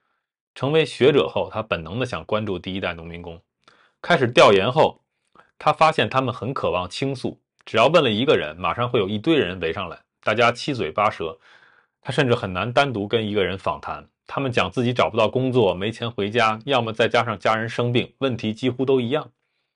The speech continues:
他们说这些事儿没法和家人讲，没出来的亲人听不懂，也没法跟工友讲。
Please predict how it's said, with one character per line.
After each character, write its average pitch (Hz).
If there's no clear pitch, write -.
他 -
们 175
说 165
这 160
些 170
事 160
儿 127
没 117
法 110
和 -
家 135
人 143
讲， -
没 143
出 175
来 160
的 120
亲 156
人 147
听 185
不 160
懂， -
也 110
没 139
法 135
跟 143
工 185
友 127
讲。 -